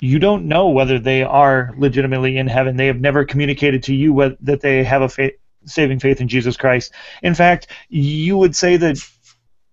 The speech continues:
for some reason you're doing this funeral for someone that you know did not have a saving faith, and, and,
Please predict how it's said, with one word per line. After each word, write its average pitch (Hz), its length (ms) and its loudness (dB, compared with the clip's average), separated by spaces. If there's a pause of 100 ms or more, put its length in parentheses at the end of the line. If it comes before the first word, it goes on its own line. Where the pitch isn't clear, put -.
(580)
for 160 100 -2
some 196 280 2
reason 190 380 0
you're 151 120 0
doing 165 220 0
this 143 120 -6
funeral 160 200 -2
for 143 80 -2
someone 143 260 -2
that 135 100 0
you 143 180 2
know 139 340 6
did 127 320 0
not 135 200 4
have 123 160 2
a 127 60 -2
saving 120 340 -4
faith, 123 280 -4 (280)
and, 156 300 0 (100)
and, 135 480 -2